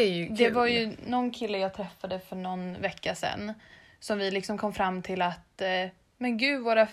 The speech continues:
Speaker 2: alltså våra papper jobbar typ med samma jobb. Vi har liksom haft samma uppväxt med att, eh, våra papper då har rest mycket och liksom så här.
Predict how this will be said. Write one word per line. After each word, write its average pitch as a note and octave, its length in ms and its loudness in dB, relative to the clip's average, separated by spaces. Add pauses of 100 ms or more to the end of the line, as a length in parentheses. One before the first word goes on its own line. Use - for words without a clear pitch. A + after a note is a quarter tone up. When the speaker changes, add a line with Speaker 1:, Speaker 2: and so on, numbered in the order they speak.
Speaker 2:
alltså A3 220 0
våra G#3 480 4 (160)
papper - 460 0
jobbar G#3 320 4
typ F#3+ 160 -6
med F3+ 140 -8
samma F3+ 280 -2
jobb. A#3+ 520 4
Vi G3+ 120 4
har F#3 160 4
liksom F#3+ 220 -6
haft F3+ 160 -8
samma F#3 180 -2
uppväxt A3 480 -4
med G3 100 0
att, - 140 -8 (480)
eh, G3 160 -2
våra F#3 320 2 (240)
papper F#3 280 -6
då F#3 60 2
har F3+ 120 4
rest A3+ 440 2
mycket G3+ 600 0
och F#3 60 0
liksom F#3+ 280 -6
så F#3+ 100 0
här. F#3 240 4